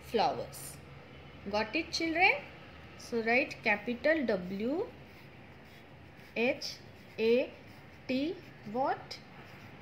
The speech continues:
A R E R. What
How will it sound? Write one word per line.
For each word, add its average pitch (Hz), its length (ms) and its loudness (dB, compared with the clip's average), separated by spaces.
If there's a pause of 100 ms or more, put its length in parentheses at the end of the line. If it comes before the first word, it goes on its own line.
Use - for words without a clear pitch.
(580)
A 254 280 2 (300)
R 214 280 0 (320)
E 277 140 2 (520)
R. 254 260 4 (1120)
What 320 420 0